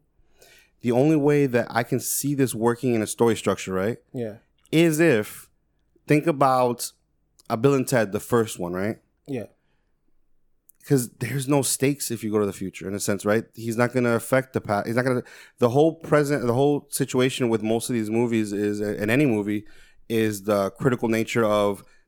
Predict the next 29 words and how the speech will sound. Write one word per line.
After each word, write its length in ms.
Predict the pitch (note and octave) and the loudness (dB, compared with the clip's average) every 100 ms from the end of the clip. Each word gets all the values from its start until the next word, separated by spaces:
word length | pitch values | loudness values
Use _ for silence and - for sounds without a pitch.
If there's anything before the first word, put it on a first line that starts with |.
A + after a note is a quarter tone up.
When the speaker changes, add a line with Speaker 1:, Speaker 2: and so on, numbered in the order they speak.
| - | -6
Speaker 1:
them 180 | A2 G#2+ | -2 -2
fixing 680 | - B2 A2+ - A2 G#2+ G2+ | -4 -4 -4 -2 -2 -2 -4
the 140 | G2 | -6
Speaker 2:
Something 380 | - D#3 C#3+ D3+ | 0 4 6 6
Speaker 1:
timeline, 20 | |
Speaker 2:
that, 100 | C#3+ A2+ | 6 4
Speaker 1:
right? 100 | G2+ | 2
Speaker 2:
something 320 | C#3+ C#3 C3 | 4 4 4
went 160 | B2 | 2
wrong. 360 | B2 G#2+ F#2 B2 | -2 -4 -8 -2
Speaker 1:
Yeah, 240 | C3+ A#2+ F#2 - | 2 2 0 -4
but 140 | B2 B2 | 0 0
it's, 180 | - | -2
and 300 | - A#2 A#2+ | -2 0 2
the 60 | A#2 | 2
only 160 | D3 D3+ | 4 2
critical 340 | E3 D3+ C#3+ | 2 0 0
time 200 | - C#3 | 0 0
that's 180 | B2 A#2+ | 0 0
important 400 | G2+ F3 D3+ A2 | 2 2 2 0
is 200 | G#2 - | -2 -4
currently, 520 | - F#3+ - E2 - _ - | -2 -2 -2 -10 -20 _ -2
our 160 | C3+ D3+ | 2 2
time, 280 | G#2+ F2 - - | 0 -8 -10 -4
Speaker 2:
Yeah. 160 | C3 A2+ | -2 0
Speaker 1:
the 80 | |
time 220 | - A2+ A#2+ | 0 0 0
of 100 | - | -2
Flash. 420 | F#3+ A2 - | -2 -2 -8